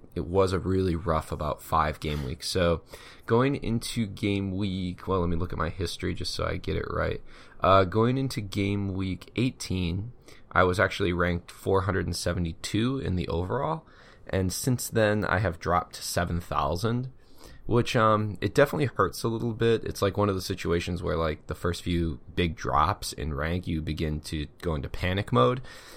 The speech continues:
But since then, I've definitely taken, like, a deep breath and looked at my team and been like, "Okay, fixtures are decent."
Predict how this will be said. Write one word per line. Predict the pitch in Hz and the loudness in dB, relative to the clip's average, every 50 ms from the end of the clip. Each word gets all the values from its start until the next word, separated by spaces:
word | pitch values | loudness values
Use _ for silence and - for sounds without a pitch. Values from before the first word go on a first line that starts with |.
| - - - | -20 -4 2
But | - 107 101 95 - - - | 6 6 6 6 4 2 -4
since | - - 147 151 - | 0 2 2 2 2
then, | - 117 107 107 104 | 2 4 4 4 4
I've | 95 90 - | 2 0 2
definitely | - 101 98 - 107 95 | 2 2 2 4 2 0
taken, | - - 90 87 85 82 | 2 2 0 2 0 0
like, | 82 80 - | -2 -2 -2
a | 80 | -2
deep | 78 - 101 95 - | 0 2 0 2 2
breath | - 82 82 82 82 82 - | 2 2 4 4 2 0 0
and | 90 82 90 | 0 2 2
looked | 101 101 - | 2 2 2
at | 90 | 2
my | 95 92 | 2 2
team | 85 - 87 85 82 | 2 2 2 2 2
and | 80 78 | 2 0
been | 82 | 0
like, | 78 78 - | -2 -4 -4
"Okay, | 82 - 110 92 90 85 80 | -2 2 4 6 6 4 2
fixtures | - - 104 104 - - - 110 104 | 0 2 2 2 2 2 0 0 2
are | 113 107 | 2 2
decent." | 92 98 98 92 95 - 95 92 92 92 90 | 2 2 0 0 0 0 0 0 2 0 -2